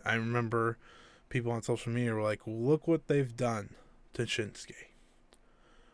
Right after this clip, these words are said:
which is totally fair, because Shinsuke is a guy who came over from Japan with all this buzz, all this popularity, and outside of his N X T career and early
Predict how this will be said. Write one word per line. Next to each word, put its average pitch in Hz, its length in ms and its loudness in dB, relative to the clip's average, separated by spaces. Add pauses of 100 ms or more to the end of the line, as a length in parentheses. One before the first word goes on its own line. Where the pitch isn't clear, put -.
which 135 160 0
is 135 100 2
totally 127 340 4
fair, - 300 -4
because 113 240 -4
Shinsuke 120 840 2
is 107 640 -6 (320)
a 117 80 -2
guy 107 320 -2
who 117 140 -2
came 107 280 -4
over 113 400 -2 (360)
from 131 240 2
Japan 113 500 4
with 107 160 -2
all 110 160 6
this 131 220 -2
buzz, 110 440 2
all 117 240 4
this 120 140 2
popularity, 110 840 8 (680)
and 117 600 2
outside 135 420 6
of 127 100 4
his 123 140 2
N 127 140 4
X 131 160 -2
T 131 180 0
career 127 300 2
and 123 180 0
early 120 560 2